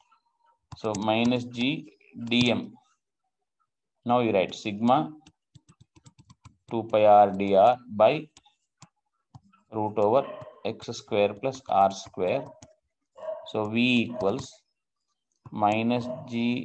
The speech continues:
sigma two pi or pi two R D R by root of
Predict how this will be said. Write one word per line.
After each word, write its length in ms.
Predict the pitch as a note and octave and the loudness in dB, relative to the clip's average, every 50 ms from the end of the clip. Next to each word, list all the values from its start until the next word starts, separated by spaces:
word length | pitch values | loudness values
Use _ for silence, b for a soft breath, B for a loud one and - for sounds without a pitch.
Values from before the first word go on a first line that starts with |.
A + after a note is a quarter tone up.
| - - | -10 -14
sigma 840 | - - - - - A2 - - A2 A2 A2 A2 A2 A2+ A2+ A#2 A#2 - - - - | -16 -16 -14 -12 -10 -10 -8 -8 -6 -4 -2 -2 -2 -2 -2 -4 -8 -12 -16 -14 -12
two 200 | A2 G#2+ G#2+ G#2+ G#2+ - - | -10 -10 -10 -10 -8 -2 0
pi 380 | A2 G#2 G#2 G#2+ A#2 B2+ C3+ - - _ _ _ _ _ _ _ _ _ _ _ _ _ _ _ _ _ _ _ _ | 2 2 2 0 -4 -6 -10 -14 -20 _ _ _ _ _ _ _ _ _ _ _ _ _ _ _ _ _ _ _ _
or 180 | - G2 G2+ - - - - - | -2 -2 -2 -2 -4 -8 -2 4
pi 440 | - A2 G#2 A2 A#2 C3+ - - - - - _ _ _ _ _ _ _ _ _ _ - - _ _ _ - | 4 6 6 4 2 -2 -4 -8 -14 -20 -20 _ _ _ _ _ _ _ _ _ _ -20 -20 _ _ _ -6
two 160 | - A#2 A2+ A2+ | -2 2 4 6
R 300 | A2 A2 A2+ A2+ A2 A2 | 8 8 8 8 6 4
D 260 | G2+ G#2 G#2 G#2 G#2+ | 2 -2 -2 2 4
R 280 | G#2 G#2 G#2+ A#2 B2 B2 - - _ B B B B _ _ _ _ - | 6 6 6 6 6 2 -2 -10 _ B B B B _ _ _ _ -14
by 240 | G2 G2 G2 G2+ G2 G2 | -6 0 2 2 2 2
root 300 | G2 G2+ G#2 G#2 G#2 G#2+ | 2 -2 -4 -4 -2 -2
of 180 | A#2+ C3 C3 | -2 -2 -2